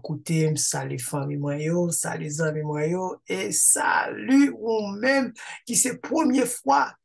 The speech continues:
ki vin sou chanèl sa, ki vin sou paj sa, k ap koute m. Nou sali nan non sove nou, Jezikris. Mèt nou k ap vive, k ap regne pou tout tan. Mezanmi, ankò yon fwa, non, mwen se Frè Pierre-Marie Charles, A K A ou konn kiyès,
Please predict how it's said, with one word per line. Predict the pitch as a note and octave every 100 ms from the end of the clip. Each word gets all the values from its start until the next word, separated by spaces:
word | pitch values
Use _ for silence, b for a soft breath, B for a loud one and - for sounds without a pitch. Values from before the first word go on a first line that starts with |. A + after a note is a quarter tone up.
| _ _
ki | - G3
vin | F#3+
sou | F3 F3+
chanèl | - F3 D#3+ D#3
sa, | D3 D3+
ki | C#3+ E3
vin | D3+
sou | -
paj | C#3 D3 C#3
sa, | D3+
k | D3 C3+
ap | -
koute | D3 D3+ C#3+
m. | B2+ B B B B
Nou | G#3+
sali | D#3+ F3 D#3 D3+
nan | D3 C#3+
non | D3 C#3+
sove | - D3 C#3+ C#3
nou, | C#3+ C#3+ C#3+
Jezikris. | C#3 C#3+ C#3 C#3+ - E3 D3+ C3+ - _ _ _ E3
Mèt | D3 -
nou | D3+ D3 C#3+ -
k | C#3+
ap | C3+
vive, | C#3 D3 C#3+ C#3+
k | D3
ap | C#3+
regne | D3 C#3+ C#3+
pou | C#3 D3+
tout | D#3 D3
tan. | - C#3+ - B B B -
Mezanmi, | - E3+ D3 C#3+
ankò | C3 D3
yon | C#3
fwa, | - D3+ C#3+
non, | C#3+ D3 C#3+
mwen | C#3+ C#3+
se | - D#3 C#3+ C#3+ C#3 C#3 C3
Frè | - D3+ C#3+ C#3
Pierre-Marie | E3 D3 D3 C#3 C#3
Charles, | B2+ F3+ F3+ F3+ E3+ b b b b _
A | E3 D3+
K | D#3
A | C#3+
ou | C3
konn | D3 F#3
kiyès, | B3 C4 C4 B3 B3 -